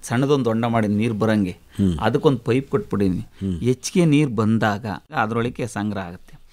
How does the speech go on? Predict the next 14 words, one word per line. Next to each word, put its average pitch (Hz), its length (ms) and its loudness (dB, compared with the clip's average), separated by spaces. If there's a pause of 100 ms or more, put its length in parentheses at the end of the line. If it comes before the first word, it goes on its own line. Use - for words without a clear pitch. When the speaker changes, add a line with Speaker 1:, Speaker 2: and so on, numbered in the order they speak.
Speaker 1:
ಅದು 120 300 4
ಅಲ್ದಲೆ 151 260 6
ನಾನು 131 220 0
ಹೇಳಿದೆ 123 260 0
ನಿಮಗೆ, 107 220 0
ನಮ್ದೊಂದು 110 440 -2
ಬಾವಿ 113 320 0
ಇದೆ 101 180 -2
ಅಂತ. 90 220 -10 (220)
ಆ 107 240 0
ನೀರಿನ 143 400 2
ಪ್ರಮಾಣ 123 420 0
ಕಡಿಮೆ 120 380 2
ಆದಾಗ 107 360 0